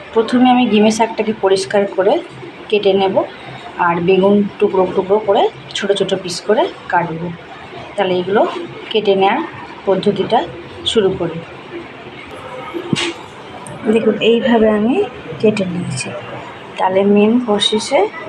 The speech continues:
এবার রেসিপিটা শুরু করা যাক। গ্যাসটা on করে দিয়ে কড়া বসিয়ে দিলাম। দেখে নেবেন পরিমাণ মতো সর্ষের তেল দিয়ে দিলাম, থ্রি টেবিল স্পুন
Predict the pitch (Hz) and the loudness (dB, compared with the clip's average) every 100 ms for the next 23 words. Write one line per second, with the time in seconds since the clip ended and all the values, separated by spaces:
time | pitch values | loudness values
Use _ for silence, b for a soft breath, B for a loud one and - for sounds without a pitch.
0 | - 180 190 285 - 196 - 190 202 - | -10 -2 2 2 0 -2 0 0 0 0
1 | 403 508 - - 762 403 - - - - | -2 -4 -8 -4 2 4 4 0 0 0
2 | 320 311 302 302 262 508 403 392 427 - | 0 2 2 0 -2 -2 -4 -8 -10 -14
3 | - - - - - - 214 226 226 - | -18 -18 -18 -20 -20 -16 -2 0 0 2
4 | 254 240 247 240 240 220 247 262 233 220 | 2 2 0 -2 -2 -2 -4 -2 2 4
5 | 214 226 - 233 226 240 254 226 208 - | 2 0 -2 -4 -2 0 0 -2 -6 -6
6 | 214 208 196 - - - - - - 226 | -4 0 2 0 -2 -14 -18 -18 -10 -4
7 | 226 220 214 208 202 190 269 349 - - | 0 2 2 2 2 0 0 0 -4 -16
8 | - - 220 - 214 - 196 202 190 190 | -8 -4 -2 -2 -4 0 2 2 2 2
9 | 190 226 349 - - - - - - - | 2 2 0 -2 -12 -20 -20 -20 -20 -20
10 | - - 240 208 226 220 - 247 | -14 -8 -4 0 0 0 -4 -6